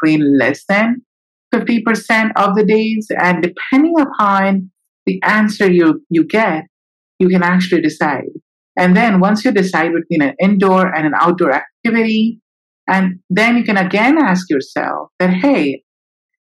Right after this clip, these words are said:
if I look at the past, which de-, which decision actually made more people happy?"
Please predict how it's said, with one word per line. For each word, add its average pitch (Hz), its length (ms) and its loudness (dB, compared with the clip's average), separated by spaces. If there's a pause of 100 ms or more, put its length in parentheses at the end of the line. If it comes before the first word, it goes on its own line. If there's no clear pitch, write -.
(160)
if 185 140 0
I 180 100 2
look 185 160 2
at 226 80 -2
the 262 140 -2
past, 156 640 -2 (240)
which 180 340 0
de-, 147 280 0
which 208 260 0
decision 175 720 0 (180)
actually 180 720 0 (420)
made 220 420 2
more 208 200 2
people 156 360 -2
happy?" 151 680 -2